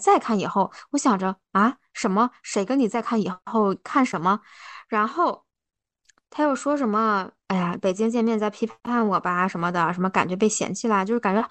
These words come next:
感觉有点那种，就是撒娇和表现得跟你很亲密的那种感觉。然后可能看我一直没回他，他就，就，也就过了八分钟没回他吧。然后他就说，呃，“不打扰啦”什么的。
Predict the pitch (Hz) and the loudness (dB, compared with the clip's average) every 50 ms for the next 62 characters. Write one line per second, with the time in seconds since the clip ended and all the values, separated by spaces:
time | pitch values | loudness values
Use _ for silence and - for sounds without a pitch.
0 | - - - - - - - 240 220 247 311 330 277 214 240 285 269 233 196 160 | -8 -14 -14 -14 -12 -6 -2 -2 0 0 2 0 0 0 0 0 0 0 -2 -2
1 | - _ _ _ _ _ _ _ _ _ _ _ _ _ _ _ _ - 254 233 | -4 _ _ _ _ _ _ _ _ _ _ _ _ _ _ _ _ -4 -4 -4
2 | 226 - - 277 302 302 - 294 294 294 302 311 294 294 277 - 233 185 196 233 | -4 -2 -2 0 0 0 0 0 0 2 2 2 0 -2 -2 -2 -2 -2 0 0
3 | 254 247 277 285 311 294 220 190 - - - - - 302 320 339 370 339 240 196 | 0 0 0 0 0 0 -2 -2 -2 -6 -6 -2 0 0 2 2 2 2 2 2
4 | 190 190 190 185 185 190 180 - - - 175 - - - _ _ - - 71 73 | 2 2 0 0 0 -2 -4 -4 -4 -6 -8 -8 -10 -14 _ _ -12 -10 -10 -10
5 | 73 - - - - - - - - - - - 214 202 208 254 269 262 240 233 | -10 -12 -14 -16 -20 -20 -18 -18 -20 -16 -8 -4 -4 -2 0 0 0 0 0 -2
6 | - 220 196 202 220 220 - 294 269 220 220 240 233 233 233 226 247 285 277 - | -2 -2 0 0 0 0 0 0 2 2 2 0 0 0 0 0 0 0 -2 -2
7 | - 196 120 - 208 202 196 190 196 202 214 208 202 190 - - - - _ _ | -4 -4 -2 -2 0 0 0 0 0 2 2 2 2 0 -2 -8 -20 -20 _ _
8 | _ _ - 208 202 202 - - 185 185 196 208 247 247 214 196 190 - _ _ | _ _ -4 -4 -4 -2 -2 -2 -2 -2 -2 0 0 2 2 2 0 -4 _ _
9 | - 208 196 214 - 202 185 185 175 170 175 180 175 - - 190 190 - - 180 | -2 0 0 0 0 0 -2 0 0 -2 -2 -4 -4 -6 -8 -8 -8 -8 -6 -4
10 | 170 185 - 202 196 190 196 _ - - - _ _ _ _ - 214 196 196 196 | -2 -2 0 2 0 0 0 _ -14 -20 -20 _ _ _ _ -2 0 2 2 2
11 | - - 202 196 190 196 196 - - - - - - 180 175 175 175 - 202 185 | 0 -2 0 0 2 0 0 -2 -8 -20 -10 -2 0 0 0 0 0 -4 -8 -6
12 | 170 180 185 180 160 - - 165 165 180 - - 160 107 160 156 156 156 - - | -2 0 2 2 2 2 2 0 0 0 -2 -4 -4 -4 -2 -2 0 0 0 -2